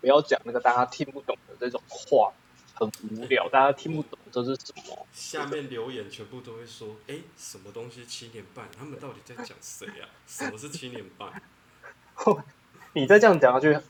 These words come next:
Speaker 1: 我真的要必须好好的帮你婉转一下。这个时间点就是我们加入这个大家庭的时间，不是我们，我们公司加入这个大家庭的时间。
Speaker 2: 嗯，嗯，对，我们，
Speaker 1: 对。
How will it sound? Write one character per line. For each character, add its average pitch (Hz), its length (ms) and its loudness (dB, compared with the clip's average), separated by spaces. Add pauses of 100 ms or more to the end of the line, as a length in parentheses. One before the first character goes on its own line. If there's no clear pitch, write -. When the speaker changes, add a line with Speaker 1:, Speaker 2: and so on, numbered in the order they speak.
Speaker 1:
我 131 160 8
真 196 140 8
的 175 80 6
要 151 120 8
必 151 200 2
须 151 160 2
好 127 180 6
好 117 80 8
的 117 80 0
帮 127 140 4
你 123 80 0
婉 117 260 0
转 113 200 2
一 110 40 -10
下。 120 220 2 (300)
这 269 120 6
个 147 280 10
时 147 260 0
间 180 180 4
点 117 180 2
就 135 100 0
是 131 120 -4 (220)
我 117 200 8
们 113 300 0
加 131 300 10
入 123 240 2 (100)
这 110 220 4
个 95 160 -2 (340)
大 110 220 8
家 104 160 2
庭 - 180 -10
的 - 80 -18
时 - 160 -14
间， 110 100 -10
不 160 80 4
是 254 60 10
我 180 160 12
们， 113 180 -2 (360)
我 123 120 2
们 123 180 -2
公 156 320 6
司 135 400 -2 (460)
加 127 160 6
入 131 120 2
这 120 80 -4
个 120 80 4
大 113 160 6
家 110 140 0
庭 107 160 -10
的 104 80 -10
时 - 140 -14
间。 92 220 -8 (340)
Speaker 2:
嗯， 110 180 -16
嗯， 98 80 -18 (500)
对， 107 80 -14
我 95 180 -14
们， 113 100 -8
Speaker 1:
对。 - 100 -10